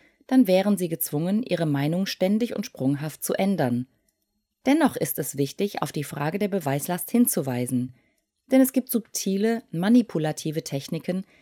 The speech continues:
mit denen man versuchen kann, die Beweislast zu verschieben, wie in diesem Beispiel.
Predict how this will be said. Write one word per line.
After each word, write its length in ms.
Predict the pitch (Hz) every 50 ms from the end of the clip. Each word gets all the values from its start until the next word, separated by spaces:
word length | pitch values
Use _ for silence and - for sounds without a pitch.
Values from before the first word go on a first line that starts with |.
| _ _ _ _ _ -
mit 180 | 226 226 208
denen 200 | 240 254 277 269
man 140 | 254 240 226
versuchen 480 | - - 180 147 156 160 - - 190 180
kann, 240 | - 202 208 214 220
die 100 | 233 226
Beweislast 720 | 208 196 147 147 151 160 160 - 170 170 170 - - -
zu 100 | - 175
verschieben, 640 | - - 170 - - - 247 226 151 135 131 131 - _ _ _ _ -
wie 180 | 208 254 -
in 100 | 311 294
diesem 320 | - 170 160 156 202 208 196
Beispiel. 640 | 185 175 160 151 - 131 127 127 127 127 123